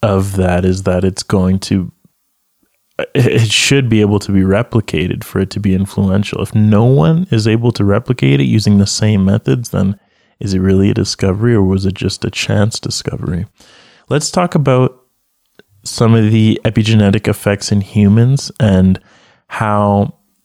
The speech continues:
we can inherit epigenetic changes ourselves, possibly. Domestic violence triggers stress in pregnant women that results in epigenetic changes in the D N A of the cortisol receptor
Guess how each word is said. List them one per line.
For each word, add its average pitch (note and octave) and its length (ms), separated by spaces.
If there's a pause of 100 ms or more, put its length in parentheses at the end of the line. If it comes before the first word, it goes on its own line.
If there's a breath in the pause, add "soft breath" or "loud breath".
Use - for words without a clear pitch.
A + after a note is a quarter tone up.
(140)
we A#2+ 220
can A#2+ 220
inherit G#2+ 420
epigenetic G#2 680
changes G2+ 440
ourselves, A2+ 640
possibly. - 560 (1200)
Domestic D3+ 440
violence G#2 880
triggers G#2+ 380
stress - 460
in G2+ 120
pregnant F2 420
women - 360 (300)
that A2 140
results A2 480
in A2+ 80
epigenetic B2 640
changes G2+ 440
in G2+ 120
the G2 80
D G2 200
N G2 100
A F#2+ 100
of F#2+ 120
the G#2 80
cortisol A#2+ 760
receptor - 600